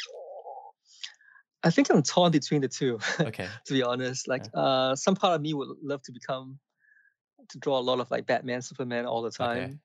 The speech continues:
Speaker 1: Um, but a-, at the same time, another part of me wants to do my own personal independent comics.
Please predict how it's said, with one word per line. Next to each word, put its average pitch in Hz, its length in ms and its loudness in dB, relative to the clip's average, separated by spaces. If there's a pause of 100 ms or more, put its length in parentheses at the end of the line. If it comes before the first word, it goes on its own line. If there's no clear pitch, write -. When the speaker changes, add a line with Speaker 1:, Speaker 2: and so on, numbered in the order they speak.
(100)
Speaker 1:
Um, 127 600 -4
but - 160 -6 (120)
a-, - 60 -2
at 135 60 2
the 139 60 -4
same 147 200 2
time, 131 540 2
another 131 220 2
part 131 160 2
of 117 80 -10
me 123 120 -6
wants 120 220 -6
to 120 60 -16
do 120 320 -8 (640)
my 120 100 0
own 123 180 -4
personal 127 400 0
independent 123 420 -2
comics. - 600 -4